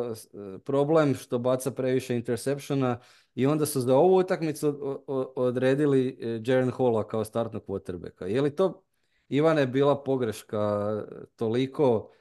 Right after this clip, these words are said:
ključna pogreška Minnesota zapravo toliko čačkat po, po quarterbacku ili, ili jednostavno ne bi i, i, i bilo koji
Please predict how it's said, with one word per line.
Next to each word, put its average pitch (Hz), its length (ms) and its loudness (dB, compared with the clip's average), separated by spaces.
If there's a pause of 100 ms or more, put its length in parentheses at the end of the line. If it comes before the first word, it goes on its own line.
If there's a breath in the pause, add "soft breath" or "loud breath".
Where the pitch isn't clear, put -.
(400 soft breath)
ključna 147 400 2
pogreška 127 500 -2
Minnesota 113 540 -2
zapravo 113 320 -2
toliko 110 420 -2
čačkat 113 580 -4
po, 92 380 -6 (540 soft breath)
po 101 100 -8 (120)
quarterbacku 143 800 2
ili, 135 360 2
ili 131 360 -2
jednostavno 110 760 -4 (880)
ne 120 180 -4
bi 104 160 -4
i, 107 520 -6
i, 117 160 -2 (100)
i 123 40 -4
bilo 135 300 0
koji 131 200 4